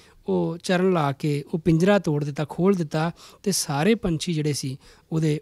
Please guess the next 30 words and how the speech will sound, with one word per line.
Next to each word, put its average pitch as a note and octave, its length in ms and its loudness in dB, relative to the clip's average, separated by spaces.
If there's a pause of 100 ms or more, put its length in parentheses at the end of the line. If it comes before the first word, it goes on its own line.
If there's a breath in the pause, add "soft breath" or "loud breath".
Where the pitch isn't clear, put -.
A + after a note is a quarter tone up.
ਉਡਾ C#3 200 2
ਦਿੱਤੇ। B2+ 360 -4 (320 soft breath)
ਹੁਕਮ F3 220 2
ਕੀਤਾ F3 320 -2
ਵੀ G3+ 220 0
ਐਵੇਂ E3+ 280 0
ਪੰਛੀ E3 580 -2 (320 soft breath)
ਨਹੀਂ F#3+ 220 8
ਫੜਨ D3+ 320 2
ਦੇਣੇ। A2 280 -6 (1300)
ਫਿਰ G3 380 2 (500 soft breath)
ਉਹਨੇ G#3 260 4
ਅਰਜ਼ E3 260 -2
ਕੀਤੀ, F3+ 260 -2
"ਜੀ, G#3 120 0
ਮੇਰਾ F3 260 0
ਤੇ F3 120 -2
ਇੰਨਾ F3+ 340 -2
ਨੁਕਸਾਨ E3 460 0
ਕਰ G3+ 160 4
ਦਿੱਤਾ D3+ 240 0
ਤੁਸੀਂ।" D3 380 4 (340 loud breath)
ਸੱਚ D3+ 220 -2
ਪਾਤਸ਼ਾਹ F3+ 340 2
ਜੀ F3 80 6
ਹੁਕਮ C#3+ 200 4
ਕੀਤਾ D3+ 260 -4
ਸਾਹਿਬ D3+ 280 -4
ਸਿੰਘ D3+ 240 -4
ਨੂੰ, E3 220 0